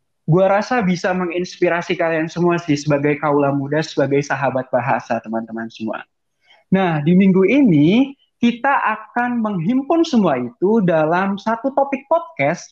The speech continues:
yaitu Gelora Kaula Muda, Menelisik Tulisan dan Musik di Masa Pandemi. Asik. Nah, pada podcast kali ini kita punya bintang tamu spesial, yaitu seorang gadis yang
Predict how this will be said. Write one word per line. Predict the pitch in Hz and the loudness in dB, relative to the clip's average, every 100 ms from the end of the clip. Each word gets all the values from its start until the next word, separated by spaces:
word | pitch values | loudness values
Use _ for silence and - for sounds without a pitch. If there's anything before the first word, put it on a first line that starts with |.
| 151 | -2
yaitu | 135 131 127 214 254 269 _ _ | -2 -4 -2 2 2 0 _ _
Gelora | - 160 160 269 339 339 | -4 0 2 2 0 -2
Kaula | 302 233 190 160 | -4 -4 -4 -8
Muda, | 135 117 175 269 311 - _ | -12 -6 -4 -4 -6 -12 _
Menelisik | 143 151 202 269 320 - | -6 -2 -2 -2 -4 -2
Tulisan | 190 160 151 160 160 | 0 0 -2 -4 -4
dan | 147 123 147 | -4 -4 -2
Musik | 294 - 135 131 _ | -2 -2 -4 -6 _
di | 113 | -4
Masa | 110 165 185 170 165 165 - | 0 0 -2 -2 -2 -2 -4
Pandemi. | 254 233 170 135 120 113 - - | -2 -2 -2 -4 -6 -10 -12 -6
Asik. | 123 147 151 - 120 113 139 143 _ - - - | -6 -6 -8 -4 -2 -2 -4 -10 _ -20 -6 -2
Nah, | 190 170 151 139 - _ _ _ _ | 0 -2 -4 -8 -16 _ _ _ _
pada | 285 330 | -2 0
podcast | 320 - 185 | -2 -6 -8
kali | 180 151 135 | -2 -2 -2
ini | 147 214 233 | -2 -2 0
kita | 226 208 240 | -2 -2 -2
punya | 202 185 | 0 0
bintang | 160 165 165 165 | 2 0 0 -2
tamu | 165 160 160 | 0 0 0
spesial, | - 214 247 - 139 139 147 | -2 -4 -2 0 2 2 2
yaitu | 127 127 120 _ 208 214 226 226 | 0 -2 -6 _ 2 4 2 0
seorang | - - 185 175 165 | 0 0 0 0 -4
gadis | 147 135 123 123 131 226 - - | -4 -4 -4 -2 0 -2 -6 -6
yang | 180 180 175 180 180 180 | -2 0 0 -2 -4 -6